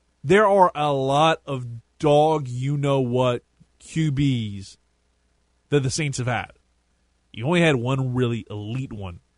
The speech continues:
in Drew Brees. I think Bobby Hebert probably gets, deserves some love. Archie Manning, again, product of his time. Probably could have been a lot better.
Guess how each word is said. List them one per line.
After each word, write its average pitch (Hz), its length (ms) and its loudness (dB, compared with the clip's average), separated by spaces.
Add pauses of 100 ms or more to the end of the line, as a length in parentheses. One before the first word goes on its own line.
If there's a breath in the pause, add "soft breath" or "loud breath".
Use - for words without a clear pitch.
(220)
in 127 100 -6
Drew 131 160 0
Brees. 117 460 -6 (1500)
I - 40 -20
think 110 260 -10
Bobby 127 340 2
Hebert 117 460 -2 (1000)
probably 117 460 -4
gets, 120 300 -8 (500)
deserves 113 380 -4
some 113 140 -10
love. 113 500 -4 (800)
Archie 190 300 2
Manning, 127 640 -4 (800)
again, 135 480 -4 (500)
product 220 460 0
of 214 80 2
his 156 180 -4
time. 104 460 -10 (1200)
Probably 185 340 0
could 196 160 4
have 170 100 2
been 170 140 0
a 160 60 -2
lot 147 280 0
better. 170 360 -2